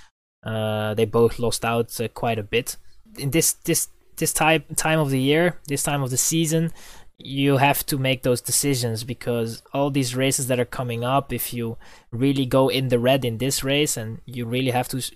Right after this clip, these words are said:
you know, put in a, a, a lot of effort to make, uh, this, this race, uh, to a good end and to finish this race, you will, it will cost you in the next, uh, following races.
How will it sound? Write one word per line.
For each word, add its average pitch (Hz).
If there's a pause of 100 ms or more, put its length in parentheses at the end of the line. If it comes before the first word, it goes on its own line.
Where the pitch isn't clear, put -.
you 139
know, 117 (220)
put 127
in 127
a, 120 (160)
a, 127
a -
lot 131
of 131
effort 143
to 135
make, 123
uh, 147
this, -
this -
race, 131
uh, 127
to 135
a -
good 127
end 135
and 120
to 123
finish 139
this 120
race, 127 (640)
you 147
will, 139
it 151
will 151
cost -
you 127
in 120
the 117
next, -
uh, 123
following 120
races. 127